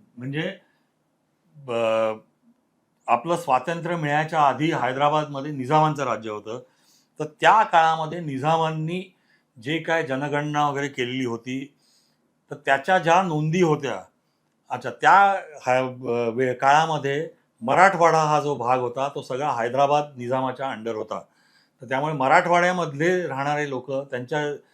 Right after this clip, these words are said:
जातीय नोंदणी किंवा त्यांच्या सात बाराच्या उताराच्या नोंदणी ज्या काय आहेत, त्या त्यांच्या गॅझेटमध्ये, हैदराबादच्या गॅझेटमध्ये ज्या काय नोंदणी आहेत, सात बारावरती नावं कोणाकोणाची आहेत,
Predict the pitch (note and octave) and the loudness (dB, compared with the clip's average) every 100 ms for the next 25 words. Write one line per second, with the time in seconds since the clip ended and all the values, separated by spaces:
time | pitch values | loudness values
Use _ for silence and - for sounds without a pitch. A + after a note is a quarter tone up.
0 | _ _ - A#2+ A#2+ E3+ D#3 D3+ B2+ C3+ | _ _ -6 -2 -2 -2 -2 -2 -4 -8
1 | C#3 C#3 C3+ B2+ A#2 - _ _ _ C3+ | -8 -6 -6 -8 -12 -20 _ _ _ -6
2 | C3+ C3 B2+ B2+ D3 D3 D3 C#3+ D3 D3 | -4 -6 -8 -6 2 2 2 2 2 -2
3 | C3+ A#2+ C#3+ C#3+ C#3 C3 B2 A#2 A#2 B2+ | -6 -4 -4 -4 -6 -8 -8 -8 -8 -10
4 | B2+ A2+ C3 C3+ C#3 G#2+ C3 - _ _ | -12 -4 -2 0 -2 -4 -10 -14 _ _
5 | _ _ _ D3 E3+ F#3 D3+ C#3 C3+ D#3 | _ _ _ 2 4 2 -2 -6 -4 -2
6 | C3 B2 C#3+ - B2 G#2+ G2 A#2 C3 C3+ | 0 0 -2 -4 -8 -8 -6 -4 -2 -2
7 | C3+ D3 A#2 A2+ B2+ A#2+ A#2+ C3 C3+ _ | -2 -4 -4 -4 -6 -8 -8 -8 -10 _
8 | _ _ _ - D3 E3 E3 D3 C3+ C3+ | _ _ _ 2 4 4 2 0 -4 -4
9 | C3+ A2+ A#2+ A#2+ _ - C3 B2 C3+ C#3 | -4 -6 -8 -12 _ -6 -4 -2 0 0
10 | C#3 C#3 B2 A2 C#3 C#3 C3+ C3+ B2+ B2 | 0 -2 -4 0 0 0 -4 -4 -6 -6
11 | B2 A#2 B2+ | -6 -6 -8